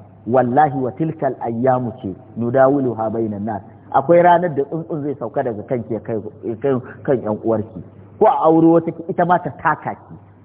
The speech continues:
Domin ka, domin kamata bi ni tudanu. Yanda kuka yi haka za a yi muku. Ya kamata ko da kin ga kin auri wani sakaran namiji da yake haba-haba da ke, yake fifita ki, yake ki taka mishi birki, ki ce, "A'a wane,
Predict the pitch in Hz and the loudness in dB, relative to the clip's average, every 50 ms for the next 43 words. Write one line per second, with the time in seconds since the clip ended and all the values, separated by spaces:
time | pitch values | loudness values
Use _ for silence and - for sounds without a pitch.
0 | - - 135 139 160 165 160 143 139 139 147 180 196 175 - 143 139 160 165 160 | -6 0 0 2 2 0 2 2 2 4 4 2 0 -2 -2 0 2 2 2 2
1 | 156 135 135 156 151 139 131 107 - 113 107 107 107 104 95 87 - - - - | 0 -2 -2 -2 -2 -2 -4 -8 -6 -4 -4 -2 -4 -4 -6 -10 -14 -20 -20 -16
2 | - - 156 180 185 175 151 123 - 170 - 151 147 156 165 - 143 127 127 120 | -6 0 0 2 2 2 -2 -2 -4 -4 -4 -4 -4 -4 -4 -6 -4 -2 -2 -2
3 | - - 101 98 98 98 - - - - - - - - - - - - - - | -4 -4 -8 -8 -10 -12 -14 -18 -20 -20 -20 -20 -20 -20 -20 -20 -20 -20 -20 -20
4 | - - - - - 147 208 220 214 214 196 190 202 196 196 175 135 - - - | -20 -20 -20 -8 0 2 2 2 4 2 2 2 2 2 2 0 0 0 -4 -16
5 | - - 214 262 269 247 226 208 170 - - 180 180 170 190 185 - 208 214 - | -8 0 4 4 4 6 6 4 4 2 0 -6 -4 -4 -6 -4 -4 -6 -10 -6
6 | - 170 165 156 156 165 165 170 170 165 170 170 175 - - 175 170 170 175 180 | -2 0 0 0 0 -2 -4 -6 -6 -2 -2 -2 0 2 2 2 2 2 2 0
7 | 175 170 180 170 131 120 113 - - - - - - 120 143 165 180 180 185 180 | 0 0 0 -2 -4 -4 -8 -8 -10 -20 -20 -12 -2 2 4 4 4 4 2 0
8 | 170 151 131 117 - - - - - - - - - - - _ _ - - - | 0 0 0 0 -4 -10 -16 -20 -20 -20 -20 -20 -20 -20 -20 _ _ -20 -20 -10
9 | - - 196 202 165 196 196 170 180 190 170 202 196 190 175 151 - - 156 156 | 0 0 2 4 4 4 4 4 2 2 4 4 4 4 2 -2 -4 -2 0 0
10 | 196 196 - 190 170 143 120 - - - - - 208 226 226 220 208 190 170 151 | 0 -2 0 -2 -2 -2 -2 -6 -14 -18 -8 -4 -2 -2 -2 -2 -2 -4 -4 -4
11 | - 170 165 165 165 - - 165 156 147 - - - - 190 214 214 214 180 127 | 0 2 2 2 2 2 -4 -6 -6 -6 -10 -14 -4 2 2 2 4 2 -2 -4
12 | - - - - - - - - 131 - 160 160 151 151 139 123 135 131 - 110 | -4 -12 -20 -20 -20 -20 -12 -10 -4 -2 0 0 0 0 -2 -2 -2 -6 -6 -4
13 | 107 113 110 110 - 95 82 - - - - 117 - 139 117 113 139 127 117 113 | -4 -4 -6 -6 -12 -16 -16 -16 -18 -12 -12 -10 -6 -4 -2 0 0 2 2 0
14 | 110 107 104 98 90 | 0 0 -2 -4 -8